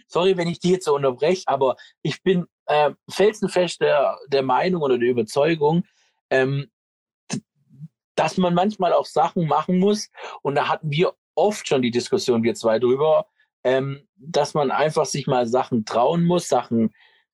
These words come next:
durchziehen muss. Ob's jetzt gut oder schlecht ist, ist jetzt mal dahingestellt. Natürlich gibt's Regeln, die man auch, äh, zu befolgen hat.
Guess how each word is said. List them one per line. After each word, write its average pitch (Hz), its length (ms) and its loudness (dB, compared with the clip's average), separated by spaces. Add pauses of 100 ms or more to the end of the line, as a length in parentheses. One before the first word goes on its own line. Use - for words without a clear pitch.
(120)
durchziehen 160 520 0
muss. 165 380 0 (140)
Ob's 135 240 0
jetzt - 240 -2
gut 196 240 2
oder 139 120 0
schlecht 170 380 -2
ist, 175 300 -2 (160)
ist 139 140 0
jetzt 143 180 0
mal 127 140 2
dahingestellt. 156 720 2 (260)
Natürlich 170 440 0
gibt's 135 240 -4
Regeln, 156 300 2
die 131 120 -2
man 135 100 2
auch, 120 320 0
äh, 117 300 2 (100)
zu 127 140 0
befolgen 123 500 0
hat. 107 160 0